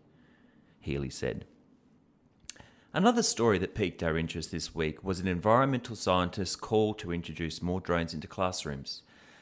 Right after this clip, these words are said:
Doctor Catherine Ball told a State Forum that drone technology is becoming more accessible and user-friendly, and its application in schools extends beyond stem subjects. "You can introduce real humanitarian and environmental projects at classroom case studies to allow kids to see how these robotics are going to be used and are being used in the real world,"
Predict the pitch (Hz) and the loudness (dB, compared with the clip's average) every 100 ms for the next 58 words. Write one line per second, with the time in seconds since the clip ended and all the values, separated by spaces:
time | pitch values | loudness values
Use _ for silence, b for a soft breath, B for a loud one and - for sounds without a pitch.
0 | B 143 - 120 120 101 104 92 87 90 | B -2 -2 -4 -2 -2 -2 -2 2 2
1 | 113 127 - 92 92 - 117 - - 87 | 0 -4 0 0 0 0 0 0 -4 -2
2 | 85 92 92 - 113 113 123 - 87 85 | 0 -2 -6 -4 0 0 -2 -6 -6 -4
3 | 87 87 85 - - 95 90 87 82 - | -4 -4 -8 -8 -4 -2 0 0 -2 -2
4 | 113 107 - 73 67 - 139 110 78 76 | -2 -2 -4 -6 -6 -4 0 0 -2 -4
5 | 78 73 73 78 - B B B - 127 | -6 -6 -6 -8 -10 B B B -4 -2
6 | 156 156 143 - 123 110 - 95 87 - | 2 0 0 -4 -2 -2 -4 -6 -6 -6
7 | 127 120 87 95 - - - 131 110 - | -4 -4 -4 -8 -8 -8 -2 0 0 -4
8 | 95 123 123 - - - - 80 76 - | -2 0 -2 -6 -6 -6 -6 -8 -8 -12
9 | - - - _ _ _ b b b b | -14 -16 -18 _ _ _ b b b b
10 | b 170 175 170 165 135 143 - 131 160 | b -2 0 2 0 0 0 0 2 2
11 | 156 156 147 143 131 - 127 135 104 98 | 2 -2 0 0 -2 0 0 2 0 -2
12 | 104 98 117 113 110 107 - 104 - 110 | -2 0 2 2 0 -4 -6 -6 0 2
13 | 110 104 - - - 92 90 - 117 113 | 2 -4 -6 -12 -8 -4 -4 -4 -6 -6
14 | 127 131 - 92 78 80 - 104 95 104 | -8 -8 -4 -4 -4 -8 -10 -4 0 2
15 | 101 104 120 104 - 98 - 147 110 104 | 0 -2 -8 -8 -8 -6 -4 -2 -2 0
16 | 98 92 87 95 95 98 90 - 90 101 | 0 0 -2 -2 0 -2 -4 -6 0 2
17 | 117 123 92 80 80 82 - - 107 110 | 2 0 -6 -4 -2 -2 -4 -2 0 0
18 | 107 78 78 80 80 - 85 90 85 92 | 0 -4 -2 -2 -4 -4 0 2 4 6
19 | 110 65 | 4 4